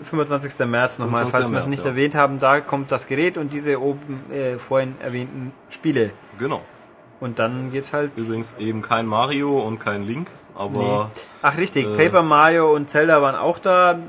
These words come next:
Speaker 1: Ich hab's selber nur sehr kurz betrachtet. Mir wurde aber mitgeteilt, dass Paper Mario sehr, sehr effektiv wirkt und Zelda ist halt Ocarina of Time. Äh, ja, mein Gott. Ist,
Speaker 2: Aber Paper
Speaker 1: was soll ich
Speaker 2: Mario
Speaker 1: dazu
Speaker 2: eignet
Speaker 1: sagen?
Speaker 2: sich auch echt gut, finde
Speaker 1: Ja,
Speaker 2: ich.
Speaker 1: klar, wegen diesem
Speaker 2: Das ist
Speaker 1: Scherenschnitt
Speaker 2: gut, ja.
Speaker 1: und Ebenen.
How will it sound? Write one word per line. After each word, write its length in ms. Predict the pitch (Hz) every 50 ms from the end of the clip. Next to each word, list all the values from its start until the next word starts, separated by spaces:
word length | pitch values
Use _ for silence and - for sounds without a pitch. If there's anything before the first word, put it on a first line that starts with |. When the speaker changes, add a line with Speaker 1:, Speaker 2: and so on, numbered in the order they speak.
| 151
Speaker 1:
Ich 320 | 160 156 151 147 - - -
hab's 320 | 160 160 - - - -
selber 320 | 147 143 151 151 156 147
nur 260 | 151 147 147 147 147 143
sehr 180 | 143 147 139
kurz 280 | 135 - 170 170 - -
betrachtet. 500 | - 175 - - 165 156 - - 165 156
Mir 160 | 143 139 139
wurde 260 | 139 156 156 151 139
aber 240 | 135 135 135 131 127 - 143 143
mitgeteilt, 640 | 151 147 147 165 165 - - 160 - 165 156 151 147
dass 140 | 147 -
Paper 260 | - - 151 151 170 160
Mario 340 | 151 143 143 143 143 143
sehr, 320 | 135 127 135 131 135 139 143
sehr 240 | 139 - 147 139 135
effektiv 460 | 131 - 135 - - 180 196 - -
wirkt 300 | 220 226 233 226 233 -
und 200 | 170 160 147 139 - - -
Zelda 320 | - - 135 135 139 139 135
ist 180 | 135 131 -
halt 180 | - 127 123 123
Ocarina 400 | 131 120 123 123 127 131 127 127
of 120 | 120 -
Time. 280 | - - 110 117 127 131 - - - - - - - - - - - - -
Äh, 240 | 127 117 113 110 107
ja, 120 | 104 101 104
mein 180 | 104 101 101 104
Gott. 120 | 107 104 - - - -
Ist, 320 | - - - - - - -
Speaker 2:
Aber 100 | 95 92
Paper 200 | 87 - 104 113
Speaker 1:
was 120 | 117 120
soll 100 | - 131
ich 40 | 120
Speaker 2:
Mario 180 | 117 123 107 95
Speaker 1:
dazu 160 | 92 - 120
Speaker 2:
eignet 60 | 117
Speaker 1:
sagen? 140 | 113 107 110
Speaker 2:
sich 180 | 113 107 - 101
auch 120 | 90 - - -
echt 260 | - - - - -
gut, 100 | 101 104 117 - - - -
finde 120 | - 151
Speaker 1:
Ja, 120 | 156 160 139
Speaker 2:
ich. 60 | 113
Speaker 1:
klar, 320 | - - 135 127 117 110 110
wegen 200 | 120 117 120 120 123
diesem 200 | 117 117 123 120
Speaker 2:
Das 80 | 113
ist 60 | -
Speaker 1:
Scherenschnitt 500 | - 127 123 127 123 - - 135 123 95
Speaker 2:
gut, 120 | - 135 117
ja. 60 | 120
Speaker 1:
und 220 | 113 104 - -
Ebenen. 460 | 139 131 131 135 131 127 123 123 123